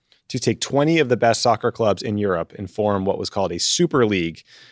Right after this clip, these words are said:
that would earn a massive payday for the teams included in said Super League, but basically destroy European soccer as we know it. Uh, unfortunately for the Super League participants, within days of this idea getting floated, most of the teams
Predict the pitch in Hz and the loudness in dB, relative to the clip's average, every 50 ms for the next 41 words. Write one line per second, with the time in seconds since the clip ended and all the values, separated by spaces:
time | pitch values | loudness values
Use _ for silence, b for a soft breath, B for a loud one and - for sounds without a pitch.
0 | b b _ 110 101 101 101 101 113 110 107 101 98 95 101 107 107 110 107 - | b b _ 0 2 2 0 0 0 0 2 2 0 0 0 0 0 0 0 -2
1 | 117 95 - - 110 104 95 101 95 95 95 92 - 101 92 87 - - 104 101 | -4 -2 0 2 2 2 4 2 2 2 0 -2 -4 -8 -8 -6 -4 -4 -2 -2
2 | 98 92 - 98 90 - - 151 151 139 135 120 110 107 - - 113 95 - - | -2 -4 -6 -10 -14 -2 2 2 4 4 4 2 2 -4 0 0 -2 -2 0 -4
3 | 113 - 110 98 98 98 98 98 90 b b b b b b _ - 113 104 - | -2 0 0 2 2 2 2 0 -2 b b b b b b _ 2 2 2 2
4 | _ _ - 196 180 - 180 160 - 147 131 110 110 - - - 113 104 101 101 | _ _ 2 2 4 2 0 2 2 2 4 4 2 0 2 2 2 4 4 4
5 | 101 98 95 90 95 98 95 90 _ - 101 92 90 87 - - 98 90 90 - | 2 0 -2 -2 0 0 0 -2 _ -10 -8 -8 -6 -8 -4 -2 0 0 0 -2
6 | - 92 87 - 107 104 95 87 90 98 107 123 135 131 123 123 120 - b b | -4 -6 -4 -2 0 0 0 0 -2 0 2 4 6 6 6 4 2 0 b b
7 | b b b b b b b _ - 110 110 107 107 104 92 - _ _ - - | b b b b b b b _ 2 4 4 6 4 4 2 0 _ _ -18 -18
8 | - _ _ - - 160 139 - 147 139 127 120 110 - 117 98 90 - - 120 | -18 _ _ 2 2 2 2 2 2 4 4 2 2 0 -2 -2 0 0 0 2
9 | - 113 107 104 98 92 - - 113 104 - - - 101 95 87 - - 104 92 | 2 4 4 4 2 0 0 -2 -2 -2 -2 -2 -2 -2 -2 -2 -2 -4 -2 -2
10 | 98 95 90 101 98 98 92 92 92 87 87 - - 98 92 90 98 95 85 95 | 0 -2 0 0 0 0 0 -4 -6 -6 -6 -2 -2 -2 -2 -2 -2 -2 -2 -2
11 | 92 92 87 - - 120 117 110 104 110 107 - b b b b b _ 107 110 | -6 -6 -8 -8 0 2 4 4 6 4 2 2 b b b b b _ 0 4
12 | 135 156 160 - - 151 123 117 - - 135 107 107 107 107 - - | 4 4 4 4 2 0 0 0 2 2 2 2 2 2 0 0 -4